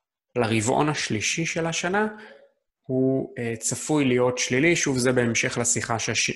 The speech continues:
שעשינו בשבוע שעבר. עוד דבר מאוד מאוד חשוב לשים, לשים אליו לב, אה, זה כל העניין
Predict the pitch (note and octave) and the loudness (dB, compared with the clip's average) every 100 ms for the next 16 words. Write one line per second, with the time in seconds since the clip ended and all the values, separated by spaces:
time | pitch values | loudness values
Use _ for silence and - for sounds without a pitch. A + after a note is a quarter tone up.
0 | - - G#2+ - C#3 C#3+ C#3+ - - _ | -4 -2 0 0 2 0 -2 -10 -20 _
1 | _ _ _ A2+ - G2+ G#2 G2+ - F#2 | _ _ _ -4 -2 -2 -4 -6 -8 -12
2 | - - _ _ _ _ _ - - - | -16 -20 _ _ _ _ _ -20 -20 -20
3 | _ _ _ _ _ _ _ - G#3+ A3 | _ _ _ _ _ _ _ 2 4 4
4 | G3+ G3 D3 C#3 D3 C#3 C3 - A#2 - | 4 2 2 2 2 0 -4 -4 -2 0
5 | A2+ G2 G2 - - - A2 - C#3 C#3 | 0 0 -6 -14 -12 -6 -4 0 2 2
6 | C3+ - A#2 - B2+ A#2+ G#2+ G#2 G2+ F#2+ | 0 -2 -6 -2 -2 -2 -2 0 -2 -4
7 | F#2+ _ _ _ _ _ _ _ _ _ | -10 _ _ _ _ _ _ _ _ _
8 | - - - B2+ A#2+ A#2 A#2 A#2 A#2+ - | -20 -20 -2 0 2 2 2 0 -2 -4
9 | - _ - A#2 G#2+ A#2+ - - F#3 G3 | -16 _ -6 -2 0 -2 -4 -2 4 6
10 | G#3+ G#3+ G#3+ - - _ - B2 A#2 - | 6 4 0 -6 -18 _ -6 -2 0 -2
11 | B2+ A#2 B2+ D3 D#3 D#3+ | -4 0 2 4 2 0